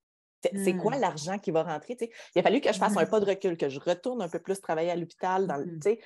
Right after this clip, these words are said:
Speaker 1: en déli-, en, en redonnant les parfaits agendas. Tu sais, c'est sûr, ça l'a créé un, un creux de vague. Mais d'accepter ce pas-là qui est, qui est vu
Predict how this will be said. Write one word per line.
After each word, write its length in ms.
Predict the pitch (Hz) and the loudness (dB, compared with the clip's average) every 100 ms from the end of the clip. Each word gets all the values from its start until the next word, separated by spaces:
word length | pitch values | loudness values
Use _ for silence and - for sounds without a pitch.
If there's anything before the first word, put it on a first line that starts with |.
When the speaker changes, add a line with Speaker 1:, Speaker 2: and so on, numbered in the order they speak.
| - - | -18 -2
Speaker 1:
en 160 | 160 151 | 2 2
déli-, 520 | 143 170 214 226 - | 2 2 4 2 0
en, 120 | 160 151 | -2 0
en 280 | 160 151 160 | 0 0 -2
redonnant 720 | 143 196 269 240 233 233 233 247 _ _ | -4 -4 -4 -6 -8 -8 -12 -14 _ _
les 120 | - 165 | -4 -2
parfaits 320 | 170 185 175 | -2 -2 -2
agendas. 460 | 170 165 156 208 | -2 -4 -6 -6
Tu 140 | 202 180 | -6 -8
sais, 20 | 170 | -6
c'est 60 | |
sûr, 140 | 151 214 | -4 -2
ça 120 | 175 | -2
l'a 100 | 143 | -4
créé 400 | - - 185 190 156 - - - | -6 -6 -4 -4 -6 -8 -10 -6
un, 80 | |
un 60 | 160 | -6
creux 280 | - - 196 | -2 0 0
de 60 | |
vague. 280 | 175 202 190 175 _ _ - | 0 -6 -8 -12 _ _ -2
Mais 120 | 170 | -2
d'accepter 800 | 165 220 247 - - 170 - 269 | 0 0 -2 -2 0 0 0 -8
ce 200 | - 175 165 - | -4 -4 -4 -6
pas-là 560 | 202 208 196 170 190 247 | -4 -2 0 2 0 -2
qui 120 | - | -6
est, 100 | 180 _ _ _ _ _ _ | -6 _ _ _ _ _ _
qui 120 | - | -2
est 120 | 170 147 | -2 -2
vu 480 | 147 220 349 233 | -2 0 0 -2